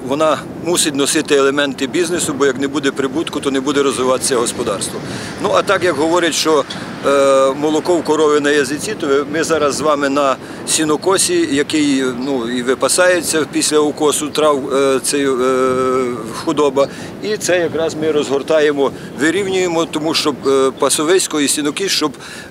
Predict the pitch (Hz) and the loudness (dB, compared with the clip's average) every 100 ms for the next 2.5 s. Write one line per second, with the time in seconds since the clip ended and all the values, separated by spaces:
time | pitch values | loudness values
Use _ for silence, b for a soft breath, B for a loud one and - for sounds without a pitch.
0 | - 143 143 147 160 165 147 160 170 165 | 2 4 4 4 2 0 0 2 4 4
1 | 151 143 151 135 143 147 127 113 156 156 | 2 0 -8 -4 2 2 2 2 2 4
2 | 156 131 117 147 131 | 4 4 2 2 2